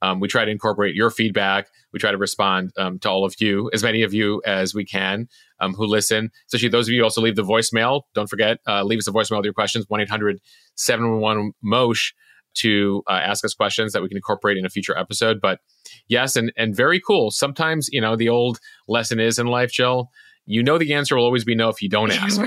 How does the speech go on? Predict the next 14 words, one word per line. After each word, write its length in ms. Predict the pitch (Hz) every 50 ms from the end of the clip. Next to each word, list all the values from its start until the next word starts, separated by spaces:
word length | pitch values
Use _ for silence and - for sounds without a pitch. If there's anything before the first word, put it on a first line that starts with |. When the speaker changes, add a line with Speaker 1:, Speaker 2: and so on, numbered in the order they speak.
| - -
Speaker 2:
Right. 120 | 233 185
Speaker 1:
So 220 | 175 98 95 90 - _ _ _ _ -
always 300 | - 104 110 117 117 113
try 200 | - - 113 104
to 100 | 98 98
ask. 320 | 71 90 82 80 - - - - - 240 - _ -
Speaker 2:
Okay, 240 | 208 214 208 220 214
Moshe, 300 | 202 196 196 190 185 -
what 120 | 208 196
are 40 | 202
you 100 | 202 202
eating? 440 | 208 240 247 196 226 185 151 139 123 _ _ _ _ _ _ _ -
Speaker 1:
Basically 520 | 110 131 143 131 - 147 143 135 123 -
everything, 520 | 117 117 113 123 117 107 - 104 92 90